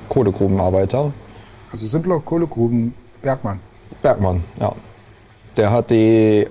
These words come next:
Speaker 1: äh, Methangaskonzentration in den verschiedenen Strossen gemessen. Das war sein Job. Und, ähm, der hat dann, äh, der hatte immer schon eine Leidenschaft fürs Fliegen und, äh,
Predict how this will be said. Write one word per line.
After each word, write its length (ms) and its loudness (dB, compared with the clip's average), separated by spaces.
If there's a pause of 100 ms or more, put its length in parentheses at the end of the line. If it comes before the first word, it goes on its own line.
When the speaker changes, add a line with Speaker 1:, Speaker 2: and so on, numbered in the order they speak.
Speaker 1:
äh, 340 0
Methangaskonzentration 1500 0
in 140 -2
den 180 0
verschiedenen 480 0
Strossen 420 -4
gemessen. 460 -4 (1300)
Das 140 -2
war 100 -2
sein 180 -2
Job. 180 -4 (380)
Und, 460 -2
ähm, 580 0 (2250)
der 140 2
hat 160 0
dann, 340 2
äh, 360 2
der 100 2
hatte 160 0
immer 180 2
schon 160 0
eine 60 2
Leidenschaft 500 2
fürs 200 -2
Fliegen 480 0 (260)
und, 540 0
äh, 760 0